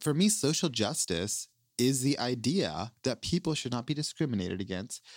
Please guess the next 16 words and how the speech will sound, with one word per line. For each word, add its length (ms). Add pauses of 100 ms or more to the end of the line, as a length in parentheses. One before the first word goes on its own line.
(160)
People 260
should 160
have, 180 (220)
you 140
know, 460
the 140
opportunity 500
to 120
succeed 420
regardless 640
of 200
their 100
background. 460
Sometimes, 440
you 60
know, 260